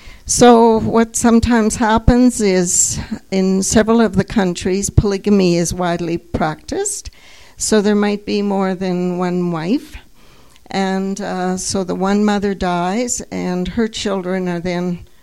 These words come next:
passed on to the other wife. And she may not like them 'cause she's already got six of her own. So,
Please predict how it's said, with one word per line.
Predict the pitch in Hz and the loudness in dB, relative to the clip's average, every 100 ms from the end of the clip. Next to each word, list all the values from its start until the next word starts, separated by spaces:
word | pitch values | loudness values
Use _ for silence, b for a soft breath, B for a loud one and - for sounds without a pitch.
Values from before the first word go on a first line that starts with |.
| - | -4
passed | 214 185 180 - | -2 -2 -4 -6
on | 175 175 175 180 180 - | -4 -2 -2 -4 -8 -12
to | - 175 | -8 -6
the | 175 | -6
other | 170 170 | -6 -6
wife. | 170 165 139 131 - b b b b b - - | -4 -4 -4 -8 -16 b b b b b -20 -6
And | 175 180 175 175 175 | -2 0 0 0 -2
she | - - 202 | -6 -8 -6
may | 185 160 | -4 -4
not | 143 131 | -4 -4
like | 180 202 - | -4 -4 -2
them | 156 | -4
'cause | 156 180 | -4 -6
she's | - 175 | -6 -6
already | 170 170 170 160 | -6 -6 -10 -8
got | 165 165 - | -6 -6 -4
six | - - - | -6 -6 -10
of | 170 | -10
her | 131 151 | -6 -4
own. | 160 139 127 - - - B B B B - | -2 -4 -6 -12 -20 -20 B B B B -10
So, | - - 202 185 180 175 175 - - | -2 2 4 4 4 4 2 0 -6